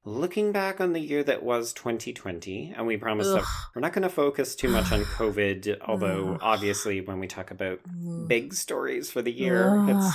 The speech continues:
Speaker 1: kind of the dominant one.
Speaker 2: Ugh. Want me to stop making this noise into the microphone now?
Speaker 1: Yeah, that'd be good.
Speaker 2: <laughs>
Speaker 1: Uh, but also in that episode, we'll talk a little bit about what's to come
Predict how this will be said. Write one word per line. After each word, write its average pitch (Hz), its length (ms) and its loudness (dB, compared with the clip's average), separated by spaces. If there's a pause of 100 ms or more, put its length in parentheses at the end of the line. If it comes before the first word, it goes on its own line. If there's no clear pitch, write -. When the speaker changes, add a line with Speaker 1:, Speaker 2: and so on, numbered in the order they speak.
(340)
Speaker 1:
kind 107 260 -4
of 123 80 0
the 131 60 0
dominant 120 480 4
one. 196 520 8
Speaker 2:
Ugh. 170 60 6 (300)
Want 202 140 2
me 202 60 6
to 208 60 2
stop 196 200 4
making 180 260 4
this 180 140 -2
noise 175 200 4
into 185 160 -2
the 170 60 -2
microphone 185 480 0
now? 220 160 2 (220)
Speaker 1:
Yeah, 156 280 2
that'd 131 220 4
be 131 80 -4
good. 98 200 -6 (280)
Speaker 2:
<laughs> - 140 10 (840)
Speaker 1:
Uh, 98 440 8
but 120 380 6
also 131 360 6
in 117 220 0
that 101 200 2
episode, 104 500 0
we'll 101 100 0
talk 104 300 -4
a 101 40 0
little 92 280 -2
bit 92 260 -4
about 95 300 -2
what's - 240 -4
to - 100 -8
come 101 720 -6